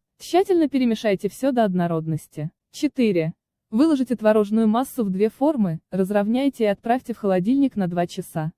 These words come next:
а после ещё на одну целую пять десятых часа в морозилку. Пять. Подготовьте фрукты. Шесть.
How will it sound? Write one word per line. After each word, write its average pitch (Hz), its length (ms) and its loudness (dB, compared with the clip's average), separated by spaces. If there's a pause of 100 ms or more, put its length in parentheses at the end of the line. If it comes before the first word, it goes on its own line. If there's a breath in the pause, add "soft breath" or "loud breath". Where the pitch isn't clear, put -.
(220)
а 214 100 -2
после 262 300 -2
ещё 240 240 -2
на 269 160 0
одну 247 220 0
целую 262 400 -2
пять 190 220 -2
десятых 170 420 -8
часа 185 340 -6
в 196 60 -4
морозилку. 180 720 -2 (360)
Пять. - 380 -2 (240)
Подготовьте 233 640 0
фрукты. 170 500 -4 (240)
Шесть. - 540 -4